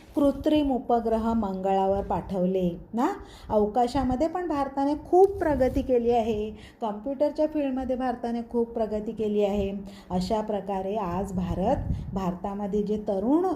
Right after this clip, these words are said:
सुशिक्षित, वेल, अ, एज्युकेटेड लोक आहेत, ते देशाची खूप खूप प्रगती करत आहेत. तर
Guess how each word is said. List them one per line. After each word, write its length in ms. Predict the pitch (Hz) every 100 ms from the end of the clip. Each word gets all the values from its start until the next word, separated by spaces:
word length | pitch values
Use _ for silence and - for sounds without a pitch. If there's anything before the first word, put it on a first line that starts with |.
| - - - - -
सुशिक्षित, 720 | - 294 - 359 359 - 320 -
वेल, 460 | 196 240 302 330 320 -
अ, 260 | 233 226 214 214 - -
एज्युकेटेड 640 | 220 220 247 240 240 208 - - - -
लोक 280 | 190 190
आहेत, 320 | 202 190 196 190
ते 120 | 208 196
देशाची 760 | 175 - 165 185 202 320 403 - - -
खूप 340 | 294 349 -
खूप 200 | - 240
प्रगती 840 | - 185 180 170 - 208 339 - - -
करत 360 | 170 160 170
आहेत. 400 | 175 135 165 160 147 - - -
तर 340 | 262 269 330